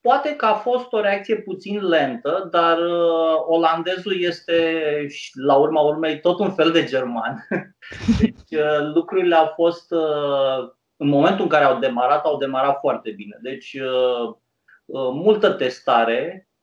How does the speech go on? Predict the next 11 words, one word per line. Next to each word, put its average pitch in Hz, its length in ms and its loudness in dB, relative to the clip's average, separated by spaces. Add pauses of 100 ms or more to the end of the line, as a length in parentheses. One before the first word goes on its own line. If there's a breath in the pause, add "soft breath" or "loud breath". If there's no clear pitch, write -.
(220)
Um, 143 1040 2 (320)
în 170 160 2
momentul 196 460 4
în 180 80 -2
care 151 420 2
guvernul 151 760 2
a 139 180 0
anunțat, 135 720 0
uh, 127 640 -4
măsurile, 123 1040 0 (420)
um, 107 960 -8